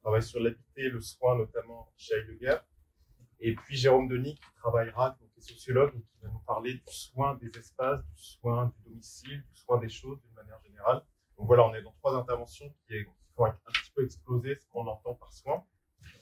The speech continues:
Euh, et puis deux interventions, donc la prochaine et la suivante, euh, février et avril, euh, qui seront des interventions prises en charge par, euh, par des, euh,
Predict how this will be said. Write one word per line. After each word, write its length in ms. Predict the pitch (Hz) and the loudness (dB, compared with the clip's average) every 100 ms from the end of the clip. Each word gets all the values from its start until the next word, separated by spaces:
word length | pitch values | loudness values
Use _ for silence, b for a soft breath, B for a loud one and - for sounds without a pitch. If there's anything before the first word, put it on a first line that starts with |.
| B B _ - | B B _ 2
Euh, 140 | 117 113 | 4 4
et 160 | 131 127 | 2 -2
puis 300 | - - - | -4 -20 -8
deux 220 | 160 151 | -2 2
interventions, 600 | 135 143 135 127 - 147 | 4 4 2 0 -8 -6
donc 200 | 127 - | -4 -4
la 80 | 123 | -12
prochaine 580 | - 123 - 139 120 - | -12 -12 -6 -4 -4 -8
et 120 | 123 123 - - | -12 -14 -12 -10
la 80 | 117 | -10
suivante, 480 | - 120 147 - - _ | -10 -2 -2 -2 -8 _
euh, 140 | 110 107 | -16 -14
février 520 | - 107 110 120 - 113 | -12 -12 -10 -10 -10 -6
et 40 | |
avril, 360 | 110 113 143 - - - _ _ 110 | -6 -6 -8 -10 -20 -20 _ _ -4
euh, 180 | 104 - _ | -4 -6 _
qui 100 | - | -16
seront 320 | - 139 131 | 0 4 4
des 160 | 120 | 4
interventions 480 | 117 120 117 - 139 | 0 -2 -8 -8 -16
prises 180 | - 117 | -16 -14
en 80 | 117 | -12
charge 320 | - 127 - - | -8 -8 -8 -8
par, 240 | 113 - | -8 -8
euh, 460 | 104 101 98 98 95 _ | -16 -12 -12 -12 -16 _
par 200 | 101 101 - | -18 -18 -20
des, 80 | |
euh, 120 | 95 | -16